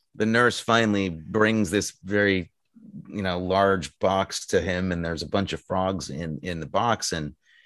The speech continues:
he demonstrates what, like, okay, so Patrick has a disgusting habit. The character of Patrick,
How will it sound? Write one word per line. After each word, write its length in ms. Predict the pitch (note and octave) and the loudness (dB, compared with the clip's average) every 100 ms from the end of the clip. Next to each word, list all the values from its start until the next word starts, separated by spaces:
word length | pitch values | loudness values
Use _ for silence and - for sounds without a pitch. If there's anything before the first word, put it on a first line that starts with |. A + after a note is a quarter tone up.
| _ _ _ _ | _ _ _ _
he 120 | B2+ | -2
demonstrates 680 | A#2 D#3 D3 C3 - A#2 A2 | 2 4 4 2 4 4 2
what, 320 | G#2+ A#2 A#2 | -2 -4 0
like, 160 | B2 G#2 | 2 4
okay, 320 | G#2+ G#2 E2+ | 2 0 -2
so 300 | - A2 G2 _ _ _ _ _ _ _ _ _ _ - | 0 0 0 _ _ _ _ _ _ _ _ _ _ -2
Patrick 440 | F3+ G3+ - C#3+ - _ _ - | 2 2 0 -4 -6 _ _ -2
has 200 | C3+ A2+ | 0 2
a 40 | |
disgusting 680 | G#2+ G#2 - C3+ B2 - A2 | 2 0 2 4 4 2 0
habit. 480 | F#2 F#2+ D#2+ D2 - _ _ _ _ _ _ _ _ _ _ - | 2 0 -2 -8 -14 _ _ _ _ _ _ _ _ _ _ -6
The 80 | - | -2
character 380 | C3+ C3+ A#2+ | 2 2 2
of 100 | G2+ | 2
Patrick, 540 | - F2+ F2 - D2+ | 2 0 0 -4 -10